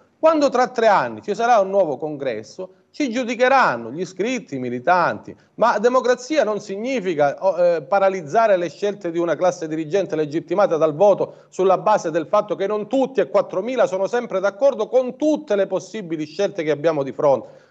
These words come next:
Questa è alla base del fallimento endemico del mondo del dissenso. Questo non capire che democrazia e confusione sono due concetti diversi.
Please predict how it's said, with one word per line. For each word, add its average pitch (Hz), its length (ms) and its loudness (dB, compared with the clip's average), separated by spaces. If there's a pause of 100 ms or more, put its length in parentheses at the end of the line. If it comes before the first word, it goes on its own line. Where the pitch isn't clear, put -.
(100)
Questa 285 340 2
è 214 60 6
alla 185 160 4
base 170 320 0
del 180 160 0
fallimento 190 680 -4
endemico 180 720 0
del 135 140 2
mondo 135 320 -2
del 120 160 -4
dissenso. 120 580 -4 (220)
Questo 247 360 4
non 262 260 4
capire 196 580 0
che 165 140 -6
democrazia 196 920 0
e 202 180 -4
confusione 170 760 0
sono 190 380 0
due 185 280 -2
concetti 185 520 -6
diversi. 139 580 -2